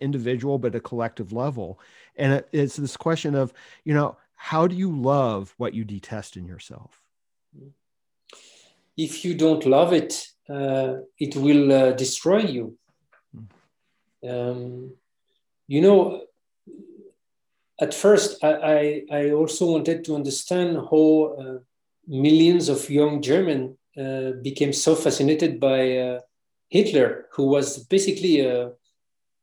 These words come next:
Speaker 2: not very intelligent. I mean, it, it's, it's very bizarre to explain how, uh, people who were not that clever, like,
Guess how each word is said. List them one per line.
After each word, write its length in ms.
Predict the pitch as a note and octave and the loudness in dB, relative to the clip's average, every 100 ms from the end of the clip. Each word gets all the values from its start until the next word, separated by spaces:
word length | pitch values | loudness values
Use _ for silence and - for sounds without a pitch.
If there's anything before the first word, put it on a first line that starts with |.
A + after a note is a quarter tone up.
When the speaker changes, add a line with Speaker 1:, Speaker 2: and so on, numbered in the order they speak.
| _ _ _ _ _ _ C#3 C3+ _ C#3+ | _ _ _ _ _ _ -20 -20 _ -2
Speaker 2:
not 200 | D#3 D3+ | -2 2
very 160 | E3+ | 2
intelligent. 640 | D#3 - F3 G#3+ - A#2 - - - | 2 2 0 0 0 -8 -12 -20 -14
I 40 | |
mean, 380 | A#2+ A#2+ A#2 A#2+ B2 _ _ _ _ _ _ _ _ _ _ | -12 -12 -14 -16 _ _ _ _ _ _ _ _ _ _ _
it, 680 | D#3 D3 D#3 D3+ D3+ - - | -20 -16 -10 -8 -4 -4 -4
it's, 260 | - - | -6 -6
it's 220 | C#3+ D#3 - | -4 -6 0
very 420 | D#3+ D#3+ - - _ - | 4 4 2 -10 _ -4
bizarre 600 | B2+ D3 F#3+ E3 C3+ - - - | 2 4 6 6 2 -2 -16 -18
to 80 | |
explain 360 | C3 - F3 F3 | -14 -4 0 0
how, 320 | B2 D3 D#3+ | 4 4 6
uh, 240 | D#3 C#3 C3+ - _ _ _ - | 4 2 -4 -10 _ _ _ -16
people 260 | D3 F3+ | -6 0
who 120 | E3 | 2
were 200 | C3 B2+ | 4 2
not 240 | B2 D#3 - - - _ | 2 -2 -4 -16 -20 _
that 240 | D3 C#3 | -2 -2
clever, 560 | - C#3+ F#3+ D#3+ D#3+ - | -2 4 6 6 4 4
like, 300 | C3+ B2 A#2+ | -2 -2 -4